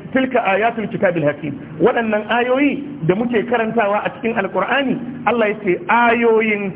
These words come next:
littafin Alƙur'ani ne. Allah sai ya ce Al-Hakim littafi ne da yake cike da hikima gaba da bayansa. Ta ko ta ina, Alƙur'ani yana ɗauke da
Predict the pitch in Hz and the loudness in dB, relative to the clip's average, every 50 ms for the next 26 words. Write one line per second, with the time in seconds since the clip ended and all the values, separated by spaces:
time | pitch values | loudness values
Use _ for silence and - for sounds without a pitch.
0 | - - - - 170 160 170 190 254 285 285 - - - 311 294 294 294 277 277 | -8 -12 -8 -2 2 2 4 4 2 0 -2 -4 -2 0 2 4 4 2 2 0
1 | 277 240 208 190 196 - 202 196 190 185 - - 202 185 185 185 - 226 240 233 | -2 -2 -2 -2 -2 -2 -2 -2 -2 -4 -2 -2 0 0 0 0 0 0 0 0
2 | 214 196 175 165 147 139 - - - - - 226 269 262 240 214 - 240 220 226 | 0 -2 -2 -2 -2 -2 -4 -8 -6 -2 -2 0 2 2 0 0 0 0 -2 0
3 | 220 220 - - 190 196 175 185 208 208 - 302 302 285 - - - - - - | 0 -2 -2 0 -2 -2 0 -2 -2 0 0 0 0 0 -2 -4 -6 -8 -10 -2
4 | - 165 180 254 285 - - - - 233 - - 240 214 202 180 175 170 - - | 0 2 2 2 0 0 0 0 2 2 2 0 -2 -2 0 0 0 -2 -2 -6
5 | - - 156 156 160 208 226 269 294 285 - 285 240 208 - - - 208 - - | -10 -6 -2 0 2 2 2 2 0 0 0 0 0 0 0 -2 -4 -4 0 0
6 | 277 247 226 208 190 143 226 262 262 - 294 269 262 247 214 175 147 - - - | 0 2 2 0 0 0 -2 -2 -2 -2 -2 0 0 0 0 0 -2 -6 -8 -6
7 | 160 131 120 208 233 185 269 254 226 214 175 185 180 180 180 180 175 175 143 113 | -6 -2 0 0 2 2 2 2 2 2 2 2 2 2 2 0 -2 -6 -8 -10
8 | - - - - - - - 208 - - 208 214 208 214 - 233 - - 185 170 | -10 -14 -16 -16 -4 -2 -2 -2 0 2 2 2 2 2 0 -2 -2 0 0 2
9 | 160 151 143 - - - - - - - 170 165 - - 175 180 185 214 220 214 | 2 0 0 -4 -10 -14 -16 -4 -2 -2 -2 0 0 -2 0 0 0 -2 -2 -2
10 | 180 147 - - - - - 156 156 185 208 208 202 185 180 180 - 160 156 160 | -2 -4 -6 -8 -12 -8 -2 2 2 2 4 2 2 0 0 0 -2 -2 -2 -2
11 | 156 - 220 196 165 170 | -2 -2 0 2 2 0